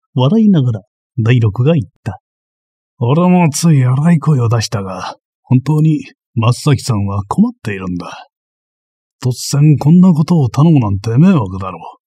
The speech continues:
俺たちも他に適当なところがあれば頼みはしないが、どうしても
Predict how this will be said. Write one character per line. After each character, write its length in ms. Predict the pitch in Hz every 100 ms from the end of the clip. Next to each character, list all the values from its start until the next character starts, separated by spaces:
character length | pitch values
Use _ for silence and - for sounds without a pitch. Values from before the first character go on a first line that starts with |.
| _ _ _ _ _ _
俺 160 | 143 180
た 120 | 160
ち 100 | 135
も 340 | 139 135 - _ _
他 280 | - 151 202
に 200 | 202 185
適 260 | - 160 -
当 120 | - - -
な 60 | 196
と 140 | 165
こ 100 | 202
ろ 120 | 233
が 180 | 175 120
あ 40 | 147
れ 100 | 101
ば 180 | 101
頼 240 | 95 139 170
み 140 | 123
は 120 | 98
し 200 | 95 -
な 120 | 110 107
い 80 |
が、 220 | 90 90 - _ _ _ _
ど 180 | 110 117
う 80 | 131
し 80 | -
て 120 | 143
も 200 | 123